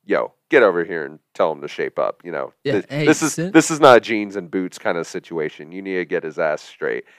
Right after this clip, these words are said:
Speaker 1: Whereas my
Speaker 2: <laughs>
Speaker 1: wife is like, you know, if we have a house project that needs done, she doesn't even bother asking me. She just calls you as like,
Speaker 2: Yeah.
Speaker 1: "Hey,
Speaker 2: The
Speaker 1: get your ass
Speaker 2: second
Speaker 1: over here."
Speaker 2: husband, right?
Speaker 1: Yeah,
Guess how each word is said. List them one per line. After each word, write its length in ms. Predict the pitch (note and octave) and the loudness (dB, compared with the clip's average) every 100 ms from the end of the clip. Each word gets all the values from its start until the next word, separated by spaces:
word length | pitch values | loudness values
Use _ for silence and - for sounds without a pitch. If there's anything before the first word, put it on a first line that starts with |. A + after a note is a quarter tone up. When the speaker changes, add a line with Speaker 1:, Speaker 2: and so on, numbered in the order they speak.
| _ | _
Speaker 1:
Whereas 400 | G2+ G2 F2+ F2 | 4 6 6 4
my 200 | G2 G#2+ G#2 | 6 8 10
Speaker 2:
<laughs> 100 | G2+ | 8
Speaker 1:
wife 160 | F#2+ | 6
is 300 | F#2+ F2+ - | 2 -4 -6
like, 360 | F#2+ F2+ E2+ - | -2 -2 -2 -6
you 80 | G2 | -10
know, 220 | F2 D#2 | -6 -4
if 120 | E2+ G#2+ | -4 -2
we 80 | F#2+ | -2
have 100 | E2 | 0
a 80 | |
house 260 | F2+ F2 F#2 | 2 0 0
project 460 | - D#2+ D#2 D#2 - | 0 -2 -2 -8 -4
that 160 | D#2+ | -6
needs 240 | D2 D2 - | -6 -18 -6
done, 420 | F2 D#2 D2 E2 - _ _ E3+ F3+ | -4 -4 -6 -12 -20 _ _ -10 -8
she 200 | D#3+ A#2 | -2 4
doesn't 240 | G#2+ F#2 | 4 4
even 180 | F2 E2+ | -8 0
bother 320 | E2+ F2 E2+ | 2 2 2
asking 360 | D#2+ D#2 D#2+ D#2+ | 0 -2 -8 -10
me. 260 | F2+ D2+ | -10 -10
She 160 | D#2+ F2+ | -14 -16
just 220 | E2+ D#2+ | -16 -16
calls 320 | - D#2+ D#2 | -6 -6 -6
you 220 | E2+ F2 D2+ | -10 -8 -8
as 180 | D2 D#2+ | -10 -8
like, 140 | D#2 | -6
Speaker 2:
Yeah. 40 | |
Speaker 1:
"Hey, 180 | F#2+ D#2 | -4 -4
Speaker 2:
The 0 | |
Speaker 1:
get 120 | - | -6
your 60 | C3+ | -8
ass 60 | - | -4
Speaker 2:
second 240 | D#3+ D3 | -2 0
Speaker 1:
over 100 | D3 | 0
here." 60 | D#3 | 0
Speaker 2:
husband, 320 | D#3 A#2+ A#2 | -2 -6 -8
right? 260 | A#2+ C3+ E3 _ | -6 -6 -8 _
Speaker 1:
Yeah, 200 | - | 2